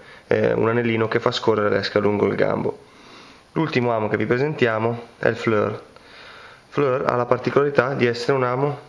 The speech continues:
privo di ardiglione, ovvero può essere utilizzato in tutte quelle situazioni in cui abbiamo paura che il pesce rimanga incagliato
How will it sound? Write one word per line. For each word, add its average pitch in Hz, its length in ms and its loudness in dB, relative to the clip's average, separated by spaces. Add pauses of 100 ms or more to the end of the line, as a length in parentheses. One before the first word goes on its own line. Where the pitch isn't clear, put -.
(160)
privo 127 220 0
di 127 80 0
ardiglione, 110 680 0 (640)
ovvero 120 640 0 (400)
può 123 100 2
essere 113 240 0
utilizzato 110 920 -2 (440)
in - 40 -10
tutte 127 140 2
quelle 120 180 0
situazioni 117 420 0
in 107 80 0
cui 110 80 -2
abbiamo 110 180 2
paura 107 360 0
che - 80 0
il 101 80 -4
pesce 107 320 0
rimanga 104 320 0
incagliato 104 800 -2